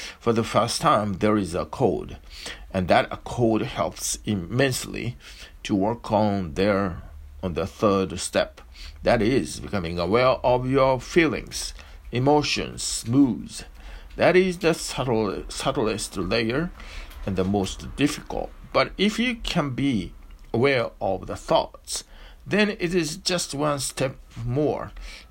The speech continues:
A little more intense awareness is needed as you start reflecting your moods, your emotions, your feelings. Once you are aware of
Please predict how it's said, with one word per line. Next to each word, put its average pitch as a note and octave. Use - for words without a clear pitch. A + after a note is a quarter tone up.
A B2
little G#3
more E3
intense B2
awareness -
is A2
needed B2+
as F2
you B2+
start -
reflecting C3+
your C3
moods, G#2
your F#2+
emotions, -
your G#2+
feelings. -
Once A3+
you F#3+
are D3
aware C3
of G2